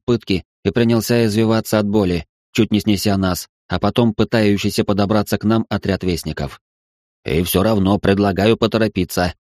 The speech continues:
Петрович с опаской огляделся по сторонам. «Не мешай». Сафи отмахнулась от него.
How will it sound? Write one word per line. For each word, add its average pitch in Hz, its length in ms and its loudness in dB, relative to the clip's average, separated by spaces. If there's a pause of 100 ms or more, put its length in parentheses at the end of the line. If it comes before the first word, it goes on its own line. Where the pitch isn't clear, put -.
(240)
Петрович 107 460 0
с - 60 -4
опаской 113 480 0
огляделся 101 480 0
по - 80 -6
сторонам. 87 500 -4 (460)
«Не 165 140 -2
мешай». 110 440 0 (400)
Сафи 101 400 -2
отмахнулась 104 640 -2
от 85 80 -4
него. 82 280 -2